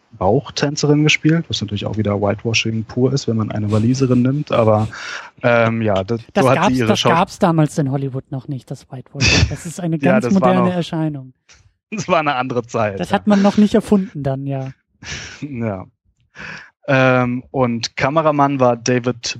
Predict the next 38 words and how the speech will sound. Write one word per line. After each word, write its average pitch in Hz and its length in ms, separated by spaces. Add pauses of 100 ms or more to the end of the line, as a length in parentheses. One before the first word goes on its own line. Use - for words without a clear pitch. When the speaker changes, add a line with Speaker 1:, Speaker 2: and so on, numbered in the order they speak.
(140)
Speaker 1:
Burr, 143 560 (120)
also 110 220
B 117 260
U 123 360
R 107 160
R, 123 420
ich - 100
weiß 107 100
nicht - 120
genau, 110 200
wie 117 60
man 110 220
ihn 113 140
ausspricht. - 580 (400)
Der 123 120
hatte 120 180
bereits 117 480
in 113 280
Mad 110 220
Max 113 300
drei 110 320
im 135 180
Kamerateam 143 600
mitgearbeitet. 135 1000 (1080)
Und 123 200
einer 120 240
seiner 110 260
letzten 143 880 (120)
Jobs, 131 400
die 135 160
er 127 240
in 127 100
den 123 140
vergangenen 123 400
Jahren 123 240
gehabt 120 300
hat, 127 200
war, 117 300